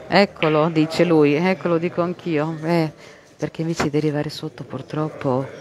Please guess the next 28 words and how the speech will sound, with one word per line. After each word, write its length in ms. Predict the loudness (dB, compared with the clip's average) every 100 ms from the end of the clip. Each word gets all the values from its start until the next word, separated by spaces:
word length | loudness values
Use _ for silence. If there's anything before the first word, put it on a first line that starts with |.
| -18 -16 -14 -14 -12 -4
e 120 | 0
tornare 400 | 2 2 0 -2
su 140 | -2
a 60 | -2
colpire, 560 | -2 -4 -2 0 0 -2
ha 80 |
colpito 440 | -6 -6 -4 -6 -4
di 120 | -4
prima 360 | 0 0 0 0
ma 140 | -2
con 160 | -2 -2
la 80 |
propria 340 | -2 -4 -4 -4
biglia 480 | -2 -2 -2 -2 -6 -18 -18 -10
e 120 | -6
quindi 200 | -2 -2
ha 40 |
donato 300 | -2 -4 -6
sei 180 | -8 -10
punti 320 | -4 -4 0
alla 120 | 0
coppia 440 | 0 -8 -8 -4 -2
della 200 | -2 -4
Casa 300 | -4 -4 -2
Rossa, 400 | -4 -6 -10 -12 -12 -18 -18 -20 -20 -18 -18 -20 -10
quarantatré 640 | 2 2 2 0 0 0 -2
per 240 | 0 -2
loro 340 | -2 -2 -4